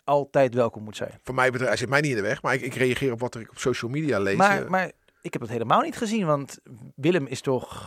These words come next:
Speaker 1: die kan toch bij niemand stuk bij het legioen? Of zijn het met name supporters van andere verenigingen
Speaker 2: Nee,
Speaker 1: die
Speaker 2: nee, nee,
Speaker 1: daarover
Speaker 2: nee,
Speaker 1: klagen?
Speaker 2: nee, dat waren s-, Feyenoord supporters die klaagden over van, eh, joh, eh, ja, als Willem van Hanegem mag,
Speaker 1: Ja, maar
Speaker 2: eh,
Speaker 1: je bent Willem van
Speaker 2: eh,
Speaker 1: Hanegem,
Speaker 2: heeft geen, ja,
Speaker 1: de grootste
Speaker 2: ja,
Speaker 1: Feyenoorder
Speaker 2: ja.
Speaker 1: aller tijden misschien wel.
Speaker 2: Nou ja, ja, ja,
Speaker 1: De grootste,
Speaker 2: ja.
Speaker 1: ik zeg niet de beste, want dat vinden we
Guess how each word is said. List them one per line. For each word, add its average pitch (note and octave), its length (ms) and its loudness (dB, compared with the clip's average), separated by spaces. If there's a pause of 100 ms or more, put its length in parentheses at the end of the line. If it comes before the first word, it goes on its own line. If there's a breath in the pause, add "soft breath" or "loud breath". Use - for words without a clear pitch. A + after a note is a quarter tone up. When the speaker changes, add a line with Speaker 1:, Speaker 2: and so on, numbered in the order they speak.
(100)
Speaker 1:
die - 100 -18
kan C#3 100 0
toch A2+ 100 -8
bij B2 80 0
niemand C#3 280 -2
stuk - 320 -4
bij D3 100 6
het B2+ 100 4
legioen? B2+ 280 -2
Of C3+ 60 -6
zijn E3 120 4
het D3 100 0
met D3+ 120 -4
name D#3 520 4
supporters D3+ 480 -2
van - 100 -6
andere F3 240 -2
verenigingen A#2+ 460 0
Speaker 2:
Nee, C#4+ 60 6
Speaker 1:
die D#4 100 2
Speaker 2:
nee, C#4+ 80 4
nee, C4 100 4
Speaker 1:
daarover G#3 220 2
Speaker 2:
nee, F3 80 4
Speaker 1:
klagen? G3 160 -2
Speaker 2:
nee, A3+ 80 -6
dat G3+ 100 -6
waren F3 240 0
s-, - 80 -8 (100)
Feyenoord D#3+ 280 -4
supporters C3 380 -8
die B2+ 160 -6
klaagden A#2+ 380 -2
over A2 200 -8
van, A2 260 -10
eh, A2 80 -8
joh, G#2+ 280 -6
eh, - 280 -8
ja, B2 180 -2
als - 300 -6
Willem A#2+ 180 -4
van A2 80 -8
Hanegem B2 300 -4
mag, G#2+ 200 -6
Speaker 1:
Ja, - 80 -16
maar A2+ 220 -4
Speaker 2:
eh, A2+ 60 -6
Speaker 1:
je A#2+ 60 -4
bent C#3+ 200 2
Willem D3+ 200 0
van C#3 100 2
Speaker 2:
eh, C#3+ 60 4
Speaker 1:
Hanegem, D#3 300 4
Speaker 2:
heeft G#2+ 120 -6
geen, A#2+ 100 -14
ja, E3 120 2
Speaker 1:
de E3 60 2
grootste D3+ 220 4
Speaker 2:
ja, D#3 40 -4
Speaker 1:
Feyenoorder D#3 300 6
Speaker 2:
ja. D#3 60 6
Speaker 1:
aller D3 120 -2
tijden E3 280 4
misschien A#2 240 -10
wel. G#2 260 -10
Speaker 2:
Nou G#2 240 -10
ja, A2 360 -6
ja, A#2 280 0
ja, A2+ 80 -4
Speaker 1:
De - 100 2
grootste, D3+ 220 6
Speaker 2:
ja. D3+ 60 2
Speaker 1:
ik F3 60 0
zeg E3+ 100 2
niet F#3 120 0
de F3 80 2
beste, D#3+ 300 2
want C3+ 240 -4
dat C#3+ 180 2
vinden C3 340 -4
we B2 360 0